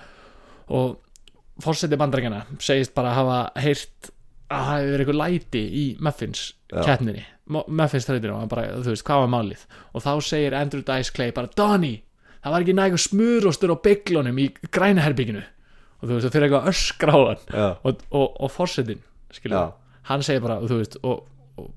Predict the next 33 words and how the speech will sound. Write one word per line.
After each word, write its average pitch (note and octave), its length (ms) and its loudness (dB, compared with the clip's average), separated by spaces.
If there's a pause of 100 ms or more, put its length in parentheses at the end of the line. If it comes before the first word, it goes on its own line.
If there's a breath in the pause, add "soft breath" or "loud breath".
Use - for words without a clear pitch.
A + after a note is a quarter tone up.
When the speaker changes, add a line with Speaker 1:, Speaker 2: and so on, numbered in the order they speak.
Speaker 1:
bara, - 140 -10
„Whose C#3+ 240 0
problem D#3 420 0
is A2+ 100 0
that?“ - 460 -6 (440 soft breath)
Og B2+ 120 -6
Andrew C#3+ 420 0
öskra B2 300 -2
bara, G#2+ 200 -6
„It's C#3+ 200 -2
your A3+ 340 4
problem.“ E3 560 0 (400 soft breath)
Og - 180 -8
forsetinn D3 560 -2
segir C3+ 140 2
bara, B2 180 2 (260 loud breath)
„You're D3+ 160 0 (160)
fired.“ E3 720 0 (260 loud breath)
Og - 80 -4
rekur F#3+ 380 4
hann A#2 100 0
bara B2 120 0
strax, - 420 -2
skilur, C3 340 2
bara C3 220 4
út E3+ 200 4
af E3 80 6
einhverju D#3 200 2
svona - 200 0
bulli, C3+ 420 -4
skilur. G2+ 300 2
Speaker 2:
Já, F2 120 -4
já. F2+ 40 -12